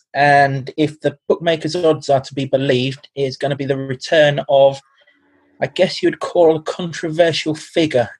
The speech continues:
James, in Nathan Jones. A, would you wanna see him back at the football club? And B, were he to return,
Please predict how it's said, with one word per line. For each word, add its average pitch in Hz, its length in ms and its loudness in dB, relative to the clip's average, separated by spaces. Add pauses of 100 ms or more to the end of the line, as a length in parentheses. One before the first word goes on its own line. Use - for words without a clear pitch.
(160)
James, 117 760 -2
in 127 320 -4
Nathan 123 440 -2
Jones. 131 600 -6 (500)
A, 175 340 4
would 147 240 0
you 139 120 -2
wanna 131 200 2
see - 160 -6
him 120 80 -4
back 120 220 0
at 113 60 -6
the 117 80 -6
football 156 340 -2
club? 151 380 0 (120)
And 123 460 -2 (420)
B, 147 540 0 (160)
were 147 220 4
he 123 160 -4
to - 140 -12
return, 123 480 -2